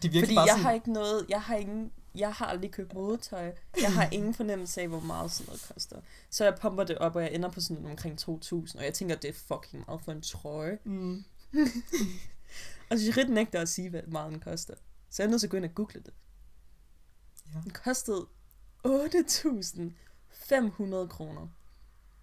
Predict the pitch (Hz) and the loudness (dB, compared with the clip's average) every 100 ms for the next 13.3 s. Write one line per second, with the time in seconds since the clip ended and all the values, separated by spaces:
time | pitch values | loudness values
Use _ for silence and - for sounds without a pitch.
0 | - - - - - - - - - - | -20 -20 -20 -20 -20 -20 -20 -20 -20 -20
1 | - - - - 165 - - - - - | -20 -12 -8 -6 -8 -12 -20 -20 -20 -20
2 | - - 220 208 254 - - 175 170 180 | -14 2 2 4 2 0 -4 -4 -4 -6
3 | 190 170 - - 170 185 180 165 - 175 | -8 -8 -10 -12 -8 4 8 8 8 2
4 | 180 226 208 - 147 147 156 160 170 220 | 4 4 4 4 4 2 2 -2 -2 0
5 | 214 - 190 196 170 - 180 165 160 147 | 2 4 2 2 -2 -2 0 2 2 2
6 | 143 165 147 170 - 190 202 - - 220 | 0 -2 -4 -6 -2 0 0 -2 -2 0
7 | - 165 156 143 170 175 131 123 - 123 | 0 0 0 2 2 2 0 -2 -4 -2
8 | - - - - - 208 196 175 - 180 | -4 -6 -12 -14 -2 0 0 0 2 4
9 | 277 170 - - 214 226 214 - 196 202 | 6 6 4 4 2 4 2 2 2 6
10 | 175 165 165 156 170 175 202 185 170 - | 6 6 4 4 4 2 2 2 2 0
11 | 175 - 175 147 156 160 - 160 170 180 | -2 0 2 4 2 -2 -2 0 2 0
12 | 170 147 143 143 151 - 185 156 135 156 | -2 -4 -2 -2 -2 0 2 2 2 -4
13 | 147 147 151 | -4 -4 -4